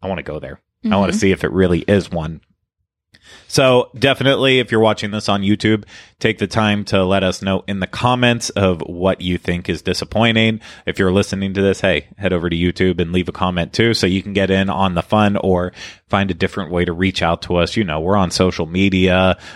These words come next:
Speaker 1: Uh, you can email us, and hopefully it doesn't get lost in the mix. But, uh, yeah, find, find a way to reach out and let us know what you're thinking too in terms of what is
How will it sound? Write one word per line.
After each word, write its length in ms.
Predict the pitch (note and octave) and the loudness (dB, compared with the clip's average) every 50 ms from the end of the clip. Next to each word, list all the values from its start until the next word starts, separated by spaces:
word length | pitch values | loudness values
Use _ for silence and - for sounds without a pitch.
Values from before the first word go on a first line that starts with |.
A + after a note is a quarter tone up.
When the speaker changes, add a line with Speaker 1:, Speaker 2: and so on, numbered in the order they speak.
| - - | -8 -4
Speaker 1:
Uh, 100 | - E2 E2+ | -2 0 0
you 220 | F2 F#2 G2+ G#2+ | 2 4 4 2
can 220 | - - E2+ D#2+ - _ - | 2 0 -6 -6 -6 _ -8
email 520 | A2 G2+ F#2+ F#2 F#2 F#2 F#2 F2+ F2+ F2+ F2+ | -6 -6 -4 -2 0 0 2 2 2 4 4
us, 640 | F2+ F2+ F#2 F#2 - - - - - - - - - | 4 4 2 2 0 -2 -8 -10 -10 -8 -8 -4 -4
and 180 | D#2 F#2+ F2 | -4 -4 -4
hopefully 460 | - - G2 F#2 - - F#2 F#2 F2+ | -2 -2 -2 -2 -2 -2 0 0 0
it 60 | F2+ - | 2 0
doesn't 240 | - - F#2 F2+ - | 0 -2 -2 -2 -4
get 160 | F2+ - - | -4 -4 0
lost 380 | F#2+ F2 E2+ E2+ - - - - | 0 0 0 0 -2 -4 -4 -4
in 180 | F2 E2+ E2+ | -4 -4 -2
the 220 | F2 E2+ E2+ E2 - - - - - - - | -2 0 -2 -2 -4 -8 -20 -20 -20 -16 -8
mix. 420 | - C3+ E3 D#3+ - - - - - | -4 -2 -2 -2 -2 -2 -2 -2 -2
But, 420 | - - A2+ A2 G#2+ G#2 - - | 0 0 2 2 2 2 0 0
uh, 80 | G#2+ G2+ | 0 0
yeah, 280 | F#2+ C3 G3+ G#3+ C3+ G#2 - | 2 4 2 2 2 -2 -4
find, 320 | - A#2+ A#2 B2 B2 - - | -2 0 0 0 -2 -4 -4
find 180 | - D3+ D3 | -4 -2 0
a 40 | C3+ | 2
way 120 | C3+ C3 B2+ | 2 2 2
to 80 | B2 | 2
reach 260 | A#2+ A#2 A2 A2 - | 2 0 0 0 0
out 240 | G2+ F2 D#2+ E2 - - | -2 0 -2 -2 -4 -4
and 300 | F2+ F2 F2 F2 F2+ - - | -2 -2 -2 -2 -6 -8 -6
let 300 | F#2+ F#2 F#2+ F#2+ - - | -2 0 0 0 0 0
us 240 | F2+ F2 - - - | -2 -2 -2 -4 -4
know 380 | F2 F2+ F2 F2 E2+ E2+ - | 0 0 2 4 2 2 0
what 300 | - - E2 E2+ - - - | -2 -2 -4 -4 -4 -4 -4
you're 320 | E2+ E2+ E2+ E2+ E2+ - - - - - _ _ | -4 -2 0 0 -2 -2 -6 -20 -20 -20 _ _
thinking 360 | - A2+ A2+ G#2+ - G2 F#2 F#2+ | -2 0 0 2 2 -2 0 0
too 240 | - G2+ F#2 E2+ | 0 0 0 0
in 100 | E2 E2 | 0 -2
terms 340 | F2 - F2+ E2+ E2 D#2+ - | -4 -2 -2 -2 -2 -4 -4
of 160 | F2+ D#2+ D2+ - - | -4 -4 -4 -4 -4
what 220 | F2 F2 F2 - - | -2 -2 -2 -2 -4
is 400 | F#2 F2+ E2+ D#2 D2 - - - | -4 -2 -2 -2 -2 -6 -8 -8